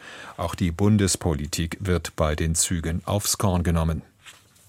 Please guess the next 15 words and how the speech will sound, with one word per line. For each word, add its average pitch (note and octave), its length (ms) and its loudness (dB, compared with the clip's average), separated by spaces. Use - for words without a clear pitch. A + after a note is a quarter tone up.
Und E3+ 140 4
hier F#3 80 8
noch D3+ 120 4
einmal A#2+ 280 6
die A2 100 4
Übersicht. G#2 580 2
Russland A#2 580 4
bestreitet B2 600 2
die A2 120 6
Vorwürfe B2+ 640 4
einer G#2 260 6
Vergiftung G#2+ 640 4
des F2+ 300 2
Kreml-Kritikers E2+ 1080 2
Nawalny. F2+ 680 4